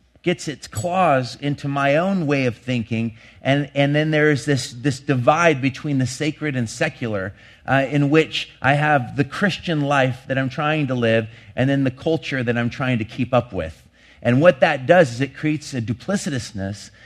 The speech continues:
uh, and it compromises our testimony and our witness. And we have to constantly be aware of this. This is why what we think actually matters.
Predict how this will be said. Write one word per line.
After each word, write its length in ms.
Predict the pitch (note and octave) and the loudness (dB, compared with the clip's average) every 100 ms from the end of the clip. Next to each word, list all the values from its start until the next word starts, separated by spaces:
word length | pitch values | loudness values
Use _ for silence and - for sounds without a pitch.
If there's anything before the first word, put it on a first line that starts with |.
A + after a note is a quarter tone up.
| - | -6
uh, 260 | B2+ C3 C3+ C3+ | 2 4 4 2
and 160 | D3 | 0
it 160 | C#3+ C#3+ | 0 -4
compromises 960 | D#3 F#3 G#3+ D3+ C3+ A2 A2+ A#2 A#2 - | 0 2 2 2 2 0 -4 -4 -8 -4
our 160 | A#2+ | -4
testimony 800 | A#2+ F3 D3+ - B2+ B2 A#2+ A#2 | -4 -4 -4 -4 -2 0 0 -2
and 100 | A2+ | -2
our 120 | A2 G#2 | -2 0
witness. 560 | C#3 - G2+ E2 - - - - | 0 -2 -8 -10 -18 -20 -14 -6
And 80 | |
we 100 | D3+ | -4
have 200 | D3 F#3 | -2 -6
to 80 | - | -6
constantly 760 | - - G3 G#3 G#3+ F#3+ D3 D3+ | -12 -10 -2 0 0 -2 -2 -2
be 160 | C#3+ | 0
aware 340 | C#3 B2+ D#3 C#3+ | -2 0 2 2
of 120 | G#2+ | 2
this. 180 | A2 - | -4 -6
This 160 | D#3+ | -6
is 160 | G#3 D#3 | -6 -4
why 480 | D#3 D3+ C#3+ B2+ - - _ | 0 4 4 4 -2 -20 _
what 240 | C3 F#3 | 6 6
we 120 | G3 | 4
think 600 | F3 - - G3+ C3+ - - _ _ | -2 -2 0 2 2 -2 -16 _ _
actually 540 | C3 C#3 - D#3+ D3+ D3+ | 0 0 0 0 2 2
matters. 640 | C#3 C#3 C3+ G2+ - - | 2 2 2 -2 -10 -14